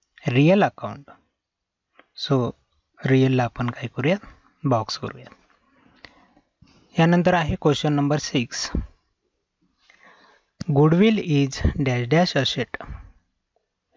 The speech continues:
अल्टरनेटिव्ह, ए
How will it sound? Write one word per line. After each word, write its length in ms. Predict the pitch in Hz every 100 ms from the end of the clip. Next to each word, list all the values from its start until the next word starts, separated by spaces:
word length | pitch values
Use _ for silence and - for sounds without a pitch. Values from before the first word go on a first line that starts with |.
| _ _ _ _ _ _ _ _ _ -
अल्टरनेटिव्ह, 800 | 131 117 147 147 139 170 202 - - - _ _ -
ए 240 | 147 131